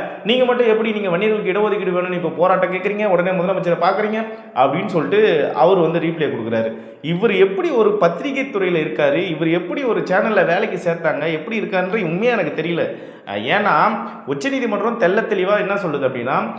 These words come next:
"உள்ஒதுக்கீடு கொடுப்பதில் எந்த பிரச்சனையும் எங்களுக்கு கிடையாது, அதுக்குண்டான தரவுகளை கொடுத்து, அதுக்குண்டான தரவுகளை சேகரிச்சு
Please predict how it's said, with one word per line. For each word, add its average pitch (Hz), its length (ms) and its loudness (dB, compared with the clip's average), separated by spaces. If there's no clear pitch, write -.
"உள்ஒதுக்கீடு 220 720 2
கொடுப்பதில் 180 460 0
எந்த 156 280 -2
பிரச்சனையும் 175 500 -4
எங்களுக்கு 120 340 -6
கிடையாது, 110 720 -4
அதுக்குண்டான 151 640 0
தரவுகளை 156 580 2
கொடுத்து, 165 580 -2
அதுக்குண்டான 139 600 2
தரவுகளை 131 560 0
சேகரிச்சு 143 840 -2